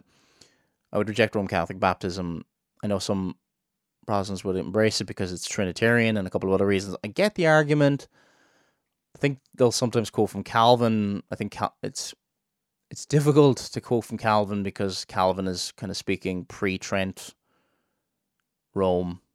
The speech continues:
as opposed to post-Trent Rome. I think Calvin died, like, a year or two after Trent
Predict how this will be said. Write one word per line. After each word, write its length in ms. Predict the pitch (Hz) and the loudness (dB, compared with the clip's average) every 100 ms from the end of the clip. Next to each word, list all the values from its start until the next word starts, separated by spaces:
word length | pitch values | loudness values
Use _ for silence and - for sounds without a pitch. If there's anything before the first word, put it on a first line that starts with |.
| - | -12
as 100 | 95 | -12
opposed 380 | 98 87 87 - | -4 -4 -4 -6
to 220 | 87 82 | -6 -6
post-Trent 1000 | - 101 104 - - - - 104 101 - | -2 -2 0 -6 -12 -16 -4 -4 -4 -4
Rome. 500 | 101 98 98 98 95 | 2 4 4 -2 -8
I 40 | _ | _
think 140 | 104 - _ _ _ | -14 -14 _ _ _
Calvin 340 | - 90 95 90 | -8 -6 -4 0
died, 200 | 92 92 | 0 0
like, 120 | 92 | -4
a 40 | |
year 220 | 87 90 | -6 -6
or 40 | 98 | -6
two 260 | - 101 | -4 -4
after 240 | 92 95 - | -4 -6 -12
Trent 520 | - 98 95 95 - | -10 -8 -6 -8 -16